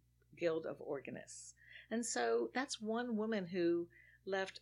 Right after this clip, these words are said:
a mark that we still are celebrating and still carrying on her legacy here in town, even though she left pretty shortly after. So, yes, I think a, a story on women,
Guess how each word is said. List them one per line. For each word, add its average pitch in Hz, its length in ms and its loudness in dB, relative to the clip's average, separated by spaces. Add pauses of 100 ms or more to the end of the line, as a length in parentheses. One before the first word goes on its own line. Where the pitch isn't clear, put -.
(100)
a 190 60 -2
mark 190 400 -4
that - 140 -2
we 190 140 2
still 190 420 -2
are 180 80 0
celebrating 147 880 -2
and 143 140 -8
still 175 220 -4
carrying 160 400 -6
on 156 160 -8
her 165 100 -12
legacy 156 420 -4
here 143 280 -6
in 143 80 -10
town, 139 400 -12 (580)
even 160 400 -4 (280)
though 151 120 -6
she 151 200 -4
left 156 420 -8
pretty 156 180 -10
shortly - 480 -8
after. 151 240 -12
So, 160 380 -4 (520)
yes, 202 440 -2
I 180 60 -4
think 180 220 -2
a, 180 80 0 (240)
a 170 80 -4
story 175 480 -4
on 165 140 -8
women, 165 240 -6